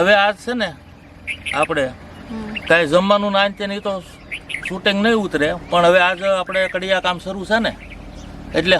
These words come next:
Speaker 1: સૌને નાસ્તો બનાવીએ કાંઈક અને નાસ્તો કરાવીએ બધાને, એવી ઈચ્છા છે અત્યારે. અને મોજ કરે ભલે બધા. તો હું બનાવીશ નાસ્તામાં હવે?
Speaker 2: હવે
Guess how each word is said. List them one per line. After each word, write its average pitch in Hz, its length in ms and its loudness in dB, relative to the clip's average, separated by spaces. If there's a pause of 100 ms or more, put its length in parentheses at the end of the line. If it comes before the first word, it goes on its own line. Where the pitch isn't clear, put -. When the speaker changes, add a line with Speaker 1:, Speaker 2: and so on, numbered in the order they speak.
Speaker 1:
સૌને 208 340 4 (1200)
નાસ્તો 190 340 4 (140)
બનાવીએ 190 500 2
કાંઈક 156 200 2 (680)
અને 160 180 0 (1500)
નાસ્તો 180 380 2
કરાવીએ 147 460 0
બધાને, 117 380 -6
એવી 147 160 2
ઈચ્છા 131 340 -2
છે 135 160 -6
અત્યારે. 113 320 -10 (840)
અને 131 220 -4
મોજ 147 260 6
કરે 147 240 4
ભલે - 240 4
બધા. - 260 -12 (1120)
તો 180 160 6
હું 240 160 6
બનાવીશ 233 400 4
નાસ્તામાં 175 460 0
હવે? 143 100 -2 (640)
Speaker 2:
હવે 220 220 0